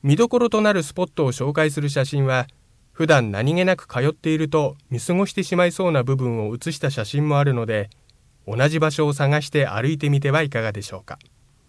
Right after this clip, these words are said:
配布場所、まちづくり推進課、区役所西棟三階、区民事務所、分室、駅前事務所、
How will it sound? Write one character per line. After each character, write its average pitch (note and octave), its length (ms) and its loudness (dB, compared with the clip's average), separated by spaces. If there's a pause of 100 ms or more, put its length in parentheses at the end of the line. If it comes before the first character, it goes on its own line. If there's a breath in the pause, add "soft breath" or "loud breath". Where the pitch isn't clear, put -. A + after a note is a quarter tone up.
(960)
配 F#3 220 2
布 E3+ 160 -2
場 C#3+ 160 2
所、 A2+ 280 -4 (540)
ま C3+ 180 2
ち G#3+ 120 -4
づ G3+ 160 -4
く D#3 100 -2
り A#2 100 -4
推 A#2+ 240 -6
進 A2 280 -8
課、 G#2 240 -12 (480)
区 C#3+ 100 -2
役 F#3+ 220 2
所 C#3 160 -4
西 G#2 260 -6
棟 B2 220 -2
三 A2 280 -6
階、 G2+ 300 -6 (560)
区 C#3 140 0
民 F#3+ 260 4
事 D3+ 80 -4
務 D#3+ 180 0
所、 G2+ 280 -6 (120)
分 B2 320 0
室、 A2+ 440 -10 (340)
駅 A#2+ 240 -4
前 F3+ 240 4
事 C3+ 60 -2
務 C3+ 200 2
所、 F#2 280 -12